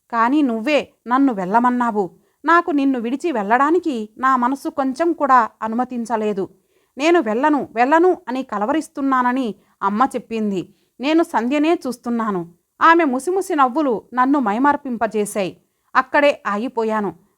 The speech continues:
మరు నిమిషమే నా కళ్ళల్లో నీళ్లు తిరిగాయి. నన్ను చూసిన మరుక్షణమే సంధ్య నవ్వు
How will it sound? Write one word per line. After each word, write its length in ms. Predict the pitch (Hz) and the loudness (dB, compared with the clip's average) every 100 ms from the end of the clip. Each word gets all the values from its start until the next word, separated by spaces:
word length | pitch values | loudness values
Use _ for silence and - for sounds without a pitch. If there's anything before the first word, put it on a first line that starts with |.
| 233 | 0
మరు 180 | 269 403 | 2 4
నిమిషమే 640 | 392 359 339 311 269 214 _ - | 2 2 2 0 -2 -6 _ -2
నా 140 | 269 | 0
కళ్ళల్లో 520 | 277 240 269 311 277 | 0 -2 0 0 0
నీళ్లు 320 | 240 208 269 262 | 0 0 -2 -4
తిరిగాయి. 560 | 226 208 208 165 - _ _ 233 | -6 -4 -2 -4 -10 _ _ 0
నన్ను 260 | 277 294 294 | 2 2 0
చూసిన 240 | 339 370 349 | -2 0 2
మరుక్షణమే 760 | 247 330 - 285 277 269 202 _ _ - | 2 0 -2 0 0 0 -4 _ _ -8
సంధ్య 400 | 254 254 269 302 | -4 -2 0 2
నవ్వు 540 | 254 214 277 214 | 2 0 -2 -2